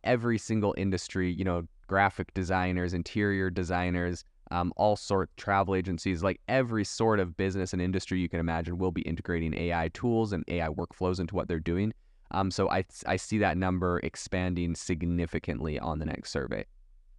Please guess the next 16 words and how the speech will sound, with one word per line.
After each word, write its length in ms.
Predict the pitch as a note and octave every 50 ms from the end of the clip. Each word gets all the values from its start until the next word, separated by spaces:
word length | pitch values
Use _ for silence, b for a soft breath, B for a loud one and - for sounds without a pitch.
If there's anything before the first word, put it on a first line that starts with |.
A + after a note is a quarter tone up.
| - - - -
Venture 280 | - A2+ B2 C3 - C3+
capital 300 | - C3 A#2+ - B2+ A#2
funding 360 | - A#2 G#2+ G2+ G#2 F#2+ F#2+
globally 560 | - F2+ F#2 F#2+ F#2+ G2+ G2+ A#2+ B2+ C3 C3+ - - _ - - - F#2+ F#2+
dipped 280 | F#2 A#2 - - - - _ -
almost 500 | - G#2 A#2 C#3 E3 F3 E3 - - - -
fifteen 460 | A2+ G2 - - - A2+ A2 G#2+ G2+
percent 500 | - - F#2 - - - D2 D2+ E2 -
or 120 | F#2+ G2
fifty 320 | - - A2 - - A2+ -
percent 520 | - G#2 - - F2 E2+ F#2+ G#2 - - - -
in 460 | F2+ G2 F#2+ F#2+ F#2 F2+ F2+ F2+ - - _ _ - - - _ _ -
H 260 | G2 G2 F#2 - -
one 360 | G2 F#2 F2+ F2+ F2+ F2+ F#2 -
of 300 | - F2+ F2 F2 E2 - -
twenty 680 | - - F2+ F2+ F2 E2+ - - F#2 F2 F2 F2 E2